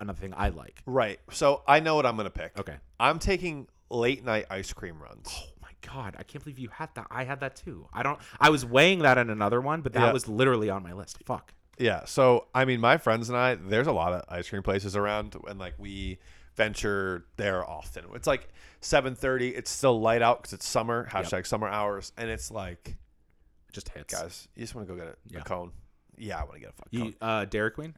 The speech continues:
Speaker 1: or do you ever, which
Speaker 2: We,
Speaker 1: other
Speaker 2: so
Speaker 1: word?
Speaker 2: I have been to, to Dairy Queen probably only two or three times
Speaker 1: Oh.
Speaker 2: in my life. There is an elite ice cream place by the Bradley International Airport. It's called Dairy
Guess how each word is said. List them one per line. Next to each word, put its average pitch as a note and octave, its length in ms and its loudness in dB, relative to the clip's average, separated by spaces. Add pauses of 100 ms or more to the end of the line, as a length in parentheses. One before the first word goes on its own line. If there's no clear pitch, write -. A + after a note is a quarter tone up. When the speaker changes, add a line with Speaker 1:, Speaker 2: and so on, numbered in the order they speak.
Speaker 1:
or G#2 100 -4
do F#2+ 120 -10
you F#2+ 60 -2
ever, F2+ 300 -8
which F#2+ 200 -8
Speaker 2:
We, D#3 180 4
Speaker 1:
other - 80 -8
Speaker 2:
so C#3+ 200 2
Speaker 1:
word? D#2+ 120 -6
Speaker 2:
I G#3 220 10
have G3+ 160 4
been D#3 160 0
to, C#3 120 -4 (200)
to B2+ 100 -4
Dairy B2 300 4
Queen A2 380 -4
probably A2+ 340 2
only G#2+ 180 -2
two - 200 -6
or G#2 80 -2
three F#2+ 140 -8
times F#2+ 220 -6
Speaker 1:
Oh. D3 40 0
Speaker 2:
in - 60 -6
my - 60 -12
life. - 320 -14 (100)
There B2 280 0
is D3 160 -2
an C#3+ 80 -4
elite A#2 880 0 (180)
ice A#2 260 -4
cream A2+ 180 -8
place G2 260 0
by F#2+ 160 -6
the F2 60 -8
Bradley F#2 380 -4
International E2+ 440 -8
Airport. E2 400 -10
It's - 80 -20
called E2 280 -6
Dairy G#2+ 420 -2